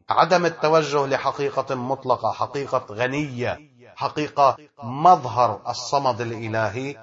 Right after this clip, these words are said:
لا يمكن أن تستنقذك لا من ضر ولا من سوء ولا من عقاب، ولا يمكن أن تفني شياطين، ولا يمكن أن تهدي صراطاً مستقيم. ولو كثرت البنيان ستضعف الأمور الأخرى، وتخلق لك المشكلة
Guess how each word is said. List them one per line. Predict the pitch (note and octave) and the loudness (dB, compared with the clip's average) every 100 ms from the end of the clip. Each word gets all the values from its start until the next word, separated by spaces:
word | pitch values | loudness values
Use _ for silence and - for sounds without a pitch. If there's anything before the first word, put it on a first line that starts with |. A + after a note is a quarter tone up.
| G#2 A2+ - | -20 _ 0
لا | C3 F#3 | 4 6
يمكن | G3+ F#3+ E3 | 4 -2 -4
أن | C#3 C3 B2 | -4 -6 -6
تستنقذك | A#2 C#3 B2+ A2 A#2+ A2+ G#2 | -6 -4 -6 -6 -4 -4 -4
لا | G#2+ C3 D3+ | 0 2 2
من | C3+ A2+ | 0 2
ضر | B2+ A#2 A2 | 2 2 -2
ولا | A2 C3+ C3 | -2 0 0
من | B2 | -2
سوء | A2 C3 B2 G#2+ | -6 -6 -6 -6
ولا | A2 C3 B2 | -2 2 2
من | A2+ | 2
عقاب، | G#2 A2+ B2+ B2 A2+ G#2 - - A2+ C#3+ | -6 -6 2 2 2 -6 -10 -20 -6 2
ولا | E3+ F3+ | 4 6
يمكن | F#3 F#3+ F3+ F3 | 4 0 -4 -2
أن | F3 E3+ | -4 -2
تفني | F#3+ G3 D#3+ D#3 B2+ | 0 0 0 -2 -2
شياطين، | C3 B2+ A#2+ A#2+ C#3 C#3 A2 | 0 2 2 0 -4 -4 -4
ولا | A#2 C#3+ | 0 4
يمكن | D3 D#3 E3+ D#3 C#3 B2 - _ D#3 | 4 2 -2 -2 -4 -4 -16 _ -2
أن | D3+ C3+ | -2 2
تهدي | F#3 C3+ C3 B2 | 0 0 -4 -4
صراطاً | C3 B2+ B2+ A#2 | 0 4 4 2
مستقيم. | A2+ A2+ - A#2+ - C#3 B2+ G#2+ _ C#3 C3 | -4 -6 -6 -6 -4 -6 -6 -10 _ -20 -2
ولو | C#3 D#3+ E3+ E3 | 4 6 6 4
كثرت | F#3+ F#3+ F3 E3+ | 0 4 4 4
البنيان | F3 D#3+ E3 E3 E3 E3 E3 | 0 0 0 2 4 4 2
ستضعف | D#3 C3+ D3 C3 C3+ C#3 | -2 -2 0 0 -2 -2
الأمور | C3+ B2+ C3 A#2+ | -4 -6 -4 -4
الأخرى، | B2+ D3+ C3 G#2 - - C3+ A2+ - | -4 -4 -2 -2 -4 -20 -20 -16 -6
وتخلق | B2+ E3+ - C3 - | -2 -2 -2 -4 -2
لك | C3+ B2 | -4 -4
المشكلة | A2 A2 - C#3+ C#3+ D3+ | -6 -8 -10 -8 -6 -6